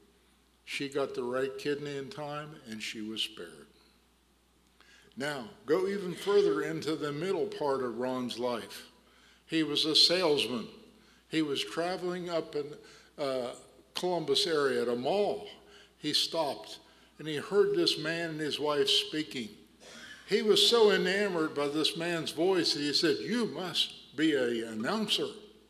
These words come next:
And the man says, "Yes." And he says, Ron says, "What do you announce?" "I announce Jesus." Whoa. It's like a struggle.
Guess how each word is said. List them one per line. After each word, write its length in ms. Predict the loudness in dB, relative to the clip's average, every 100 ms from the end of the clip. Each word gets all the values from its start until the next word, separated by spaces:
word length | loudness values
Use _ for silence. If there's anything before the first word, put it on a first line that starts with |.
| _ _ _ _ _ _ _ _ _ -12
And 160 | -8 -6
the 60 |
man 280 | -4 -4 -4
says, 340 | -2 -2 -2
"Yes." 600 | -2 -2 -2 -6 -6 -8 -16 _ _ _ _ _ _
And 140 | -10 -4
he 80 |
says, 460 | -2 0 0 -2 -6 -12 -4
Ron 420 | 0 2 0 0
says, 320 | 0 0 -2 -6 -18 -6
"What 380 | 2 2 0 -6
do 80 | -2
you 360 | 2 4 6 4
announce?" 800 | 0 -2 -2 -4 -2 0 0 -4 -20 -20 _ _ _ _ _ _ _ _ _ _ _ _ -10
"I 180 | -6
announce 580 | -4 -4 -6 -8 -6 -6
Jesus." 880 | -6 -10 -8 -6 -6 -6 -2 -2 -2 -8 -20 -14
Whoa. 560 | -8 -4 -4 -6 -10 -14 -18 -20 _ _ _ _ 0
It's 260 | 2 2
like 240 | 2 2 4
a 80 | 4
struggle. 640 | 4 6 6 6 0 -6